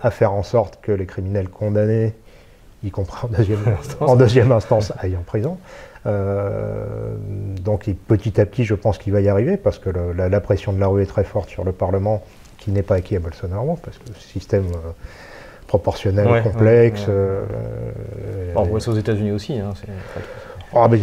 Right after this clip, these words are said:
Speaker 1: sauf qu'aux États-Unis, vous n'avez pas, euh, vingt-cinq partis représentés au
Speaker 2: Ah oui,
Speaker 1: Parlement.
Speaker 2: ouais,
Speaker 1: Euh,
Speaker 2: ouais, ouais.
Speaker 1: au Brésil, c'est
Speaker 2: C'est plus, c'est plus à l'espagnol, alors.
Speaker 1: Ouais, ou à l'italienne, euh, à
Speaker 2: Ou
Speaker 1: l'italienne à
Speaker 2: l'italienne.
Speaker 1: l'ancienne.
Speaker 2: Ah, d'accord, ouais, ouais, d'accord.
Speaker 1: Euh, donc, euh, oui, oui, il peut, il, il,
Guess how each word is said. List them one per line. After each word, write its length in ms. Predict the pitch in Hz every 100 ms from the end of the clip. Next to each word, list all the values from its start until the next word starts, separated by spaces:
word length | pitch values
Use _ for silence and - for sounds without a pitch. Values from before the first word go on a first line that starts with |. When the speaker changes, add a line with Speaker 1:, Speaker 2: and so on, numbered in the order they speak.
| 104 101 117
Speaker 1:
sauf 340 | - 110 -
qu'aux 380 | 95 90 101 104
États-Unis, 540 | 107 107 117 107 120 139
vous 80 |
n'avez 160 | 120 110
pas, 320 | 107 120 120
euh, 280 | 110 101 98
vingt-cinq 360 | 98 104 117 98
partis 280 | 98 -
représentés 460 | 110 - 101 95 -
au 60 | 98
Speaker 2:
Ah 100 | 123
oui, 120 | 143 139
Speaker 1:
Parlement. 60 | 90
Speaker 2:
ouais, 120 | 120 117
Speaker 1:
Euh, 340 | 107 101 95
Speaker 2:
ouais, 80 | 92 98
ouais. 60 |
Speaker 1:
au 40 | 92
Brésil, 300 | 90 90 107
c'est 100 | -
Speaker 2:
C'est 80 | 123
plus, 120 | 131
c'est 340 | 135 131 113 131
plus 140 | 131
à 40 |
l'espagnol, 420 | 131 113 127 120 104
alors. 180 | 98 98 - -
Speaker 1:
Ouais, 280 | 104 101 110
ou 140 | 104
à 40 | 101
l'italienne, 500 | 135 135 107 127 110
euh, 260 | 104 104
à 20 |
Speaker 2:
Ou 20 | 107
Speaker 1:
l'italienne 400 | 107 120 135 131
à 40 |
Speaker 2:
l'italienne. 20 |
Speaker 1:
l'ancienne. 340 | 127 117 110 90 151 139 98
Speaker 2:
Ah, 60 |
d'accord, 320 | 123 123 117 107
ouais, 80 | 104
ouais, 60 | 104 104 107 110
d'accord. 160 | 101 -
Speaker 1:
Euh, 800 | - 113 107 - 57 - 60 120 127 64 - - - - - _ - - - - -
donc, 300 | 107 - 110
euh, 840 | 101 101 101 101 101 101 101 101
oui, 240 | 98 95 135
oui, 140 | 143
il 100 | 110
peut, 220 | 95 123 131
il, 120 | 131 -
il, 120 | 143